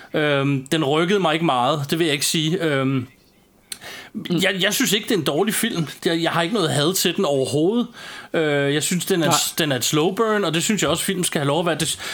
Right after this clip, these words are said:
Speaker 1: andre på min liste er lige så meget, hvis ikke nærmest værre slow burns. Det, der er ved det, det er, at det subject matter, jeg godt kan lide i cowboyfilm, det synes jeg ikke helt er til stede i den. Altså, jeg synes,
Speaker 2: Nej.
Speaker 1: jeg synes også,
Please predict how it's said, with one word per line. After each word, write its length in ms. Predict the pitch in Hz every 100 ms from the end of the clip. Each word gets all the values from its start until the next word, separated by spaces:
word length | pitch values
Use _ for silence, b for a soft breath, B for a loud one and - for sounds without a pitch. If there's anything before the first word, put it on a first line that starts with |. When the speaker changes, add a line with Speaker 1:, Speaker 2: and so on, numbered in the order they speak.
| B -
Speaker 1:
andre 300 | 160 190 202
på 120 | 196
min 140 | 170
liste 360 | 143 156 - -
er 100 | 151
lige 220 | 151 170
så 120 | -
meget, 280 | 180 135 147
hvis 140 | 147 135
ikke 200 | 160 -
nærmest 440 | 175 151 143 160 131
værre 300 | 123 156 180
slow 280 | - 143
burns. 440 | 147 160 131 127 - B B -
Det, 100 | 175
der 60 | 185
er 180 | 156
ved 200 | 165 156
det, 160 | 156 170
det 160 | 180 160
er, 120 | 147
at 320 | 156 160 - B B B _ - -
det 120 | 175
subject 600 | - - 170 170 202 180
matter, 280 | 170 143 143
jeg 200 | 131 131
godt 220 | 170 170
kan 160 | - 196
lide 260 | 160 160 156
i 40 |
cowboyfilm, 840 | 143 147 139 160 131 - 135 127 127 B B - -
det 100 | 156
synes 180 | 185 175
jeg 60 |
ikke 120 | 160
helt 160 | 190 185
er 40 |
til 140 | 175 139
stede 440 | - 143 147 175
i 20 |
den. 200 | 135 147 - - B B B B B B -
Altså, 240 | 165 147 127 - b b b -
jeg 120 | 156
synes, 340 | 175 175 - -
Speaker 2:
Nej. 40 |
Speaker 1:
jeg 60 | 156
synes 200 | 185 165
også, 260 | 190 -